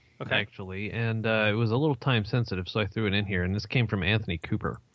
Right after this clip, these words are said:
Speaker 2: who is, uh, getting ready to start a campaign in two weeks and needed a little bit of advice from the G M Brain Trust, and so, um, figured I'd throw it in.
Speaker 1: Let's do it.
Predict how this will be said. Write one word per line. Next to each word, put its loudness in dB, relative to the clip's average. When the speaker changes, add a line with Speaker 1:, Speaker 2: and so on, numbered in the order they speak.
Speaker 2:
who 8
is, 8
uh, 6
getting 6
ready 6
to 0
start 2
a -2
campaign 2
in 4
two -2
weeks 2
and 2
needed 4
a 4
little 4
bit 2
of 2
advice 2
from 0
the 4
G 2
M 2
Brain 4
Trust, -2
and 0
so, 0
um, 0
figured 4
I'd 0
throw 4
it 2
in. -2
Speaker 1:
Let's -12
do -4
it. -8